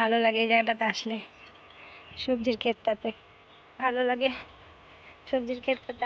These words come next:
আসলে। এখন একটু হালকা হালকা রোদ আছে, তাই জন্য এই ওড়নাটা মাথায় নিয়েছি। ওদিন এই ড্রেনটাতে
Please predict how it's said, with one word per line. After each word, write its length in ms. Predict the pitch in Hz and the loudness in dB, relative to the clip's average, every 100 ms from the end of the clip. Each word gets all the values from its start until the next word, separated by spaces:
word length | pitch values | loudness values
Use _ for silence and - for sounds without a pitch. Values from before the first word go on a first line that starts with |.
| 233 | -4
আসলে। 260 | 226 - 240 - - - - - - - - - - - - - - - - - - - - - - - - - | -4 -6 -8 -8 -20 -20 -20 -20 -20 -20 -20 -20 -20 -20 -20 -20 -20 -20 -20 -20 -20 -20 -20 -20 -20 -18 -14 -10
এখন 160 | - 269 | -2 0
একটু 120 | 262 294 | 0 -2
হালকা 200 | 247 247 240 | -2 0 -2
হালকা 180 | 247 262 | 2 2
রোদ 220 | 247 247 247 | 2 0 0
আছে, 180 | - 311 - - | 0 -4 -4 -4
তাই 140 | 240 220 | -2 4
জন্য 180 | 285 269 | 6 8
এই 60 | 254 | 6
ওড়নাটা 300 | 247 233 226 226 | 4 0 -2 -2
মাথায় 240 | 214 220 220 | -2 -4 -6
নিয়েছি। 320 | 226 226 220 226 - - - - - - - - - - - - - - - - _ - - - - - - - - - - - - - - - 330 | -6 -6 -10 -14 -14 -20 -20 -20 -20 -20 -20 -20 -20 -20 -20 -20 -20 -20 -20 -20 _ -20 -20 -20 -20 -20 -20 -20 -20 -20 -20 -20 -20 -16 -14 0 6
ওদিন 200 | 254 254 | 10 12
এই 60 | 254 233 | 12 12
ড্রেনটাতে 440 | 254 240 247 247 | 10 12 12 10